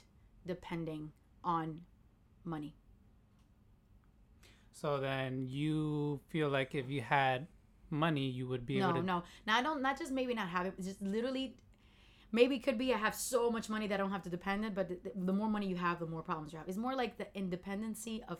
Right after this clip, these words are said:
Speaker 1: not needing, not needing the need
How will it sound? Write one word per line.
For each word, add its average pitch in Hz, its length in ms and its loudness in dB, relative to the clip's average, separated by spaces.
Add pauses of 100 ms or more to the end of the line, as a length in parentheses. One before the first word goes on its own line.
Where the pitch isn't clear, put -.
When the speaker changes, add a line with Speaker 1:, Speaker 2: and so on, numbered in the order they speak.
(120)
Speaker 1:
not 185 380 -2
needing, 208 400 -4 (400)
not 185 380 0
needing 214 720 -2 (140)
the 175 120 -2
need 175 340 -4